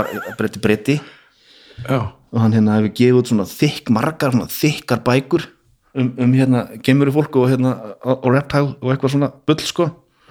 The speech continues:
Speaker 1: Nú er ég alveg stúlur með hvað hann heitir, heldur sem maðurinn.
Speaker 2: Nýlega?
Speaker 1: Já, hann er búin að gera þetta í mörg ár, sko. Hann kom í sjónvarpið í einhverjum viðtalsþætti, áttatíu og eitthvað, að byrja að tala um þetta, bara fyrrverandi markmaður Everton eða eitthvað.
Speaker 2: En,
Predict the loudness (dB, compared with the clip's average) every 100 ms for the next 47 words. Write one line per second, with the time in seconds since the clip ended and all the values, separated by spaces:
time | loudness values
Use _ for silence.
0 | -20 _ -20 _ -8 -6 -2 0 2 2
1 | 2 2 4 2 0 0 -2 -6 -20 _
2 | _ -10 -2 0 0 -4 -14 _ _ _
3 | _ _ -8 0 4 6 6 4 0 -6
4 | -14 -12 -4 -2 0 0 0 0 0 0
5 | 0 -2 -2 -6 -6 -8 -6 -2 0 2
6 | 4 2 2 0 -2 -10 _ -20 -20 -20
7 | -20 _ 0 2 4 4 2 0 0 0
8 | -2 -6 -14 -6 -2 0 0 0 -2 0
9 | 0 0 0 0 0 -4 -8 _ _ _
10 | -2 -2 -4 -16 _ _ _ _ -20 -20
11 | _ -2 2 2 2 2 2 2 0 2
12 | 2 2 0 0 0 -2 -4 -10 _ -20
13 | -20 -20 -20 -20 -20 _ _ -2 -2